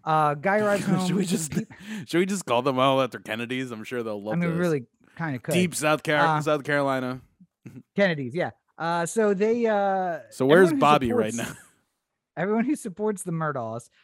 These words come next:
Speaker 1: are like, "Well, this guy, family has been in crime prevention for a lifetime, and now he's not, he's not the prosecutor anymore, right?" So anyone who had a, an axe to grind could come to the house, kill him, uh, and maybe he wasn't home, but they killed the wife and the son.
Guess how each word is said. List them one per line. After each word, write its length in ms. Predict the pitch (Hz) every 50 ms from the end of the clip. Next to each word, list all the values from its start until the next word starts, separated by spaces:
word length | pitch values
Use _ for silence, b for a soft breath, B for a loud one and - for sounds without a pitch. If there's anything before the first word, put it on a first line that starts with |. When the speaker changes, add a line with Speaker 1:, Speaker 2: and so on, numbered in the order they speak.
| _ _ -
Speaker 1:
are 100 | 156 165
like, 360 | 160 160 151 147 139 127 - _ _ _ _ _ -
"Well, 260 | 185 240 214 180 156
this 180 | 160 220 226
guy, 240 | - 233 208 180 151 -
family 300 | - 233 262 254 180 151 139
has 120 | 147 135
been 160 | 127 156 147
in 80 | 139 131
crime 380 | - - - 165 156 147 135 127
prevention 680 | - 127 127 113 151 170 175 - - 110 90 82 - -
for 120 | 135 127
a 60 | 117 113
lifetime, 580 | 127 160 196 202 - - - 113 90 85 80 117
and 80 | 139
now 180 | 170 180 185 175
he's 140 | 165 151 147
not, 240 | 170 156 151 151 - _ _
he's 180 | - 143 147 143
not 160 | 170 151 127
the 240 | 139 131 123 117 117 _ _ -
prosecutor 360 | 240 240 - - 170 131 127
anymore, 280 | 120 113 107 101 101
right?" 280 | 101 120 139 160 185 160
So 240 | - 180 151 139 - b b b b b b b
anyone 540 | 208 226 247 247 240 208 180 160 131 123 120
who 140 | 135 156 156
had 120 | 143 135
a, 120 | 131 123 120 -
an 100 | 139 147
axe 240 | 165 175 202 202 - -
to 80 | 143
grind 400 | 120 123 117 110 107 104 101 104 - _ _ _ -
could 260 | - 285 294 208 -
come 200 | - 220 202 175
to 80 | 165
the 100 | 156 143
house, 320 | 131 131 113 107 101 - -
kill 260 | - 226 220 175 143
him, 180 | 113 98 92 - _ _ _ _ _ _ _ _ -
uh, 160 | 139 147 143 135
and 100 | 160 175
maybe 220 | 180 175 170 175
he 140 | 156 170 175
wasn't 280 | 160 165 151 139 147 135
home, 240 | 165 165 135 117
but 100 | 113 117
they 80 | - 120
killed 200 | - 147 135 110
the 60 | 120
wife 180 | 113 113 110 -
and 100 | 104 101
the 40 | -
son. 340 | - 214 165 110 87 80